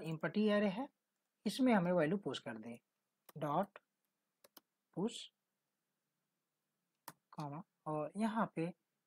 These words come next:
जो यूजर डेटा, और यहाँ पे आएगा हमारा आई और डॉट में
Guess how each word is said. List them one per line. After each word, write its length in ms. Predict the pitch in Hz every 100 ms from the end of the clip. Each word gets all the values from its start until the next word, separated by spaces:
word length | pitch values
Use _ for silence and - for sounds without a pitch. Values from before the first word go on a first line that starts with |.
| _ 151
जो 200 | 175 247 _ _ _ _ _ -
यूजर 400 | 180 170 160 139
डेटा, 400 | 131 127 202 - - _ _ _ _ _ _ _ _ _ _ - _ _ _ _ -
और 80 | 139
यहाँ 180 | 135
पे 60 | 160
आएगा 240 | 151 147 131
हमारा 260 | 131 131 - 143
आई 280 | 135 190 262 - _ _ _ _
और 160 | 135 135 -
डॉट 280 | 147 156 -
में 180 | 117 113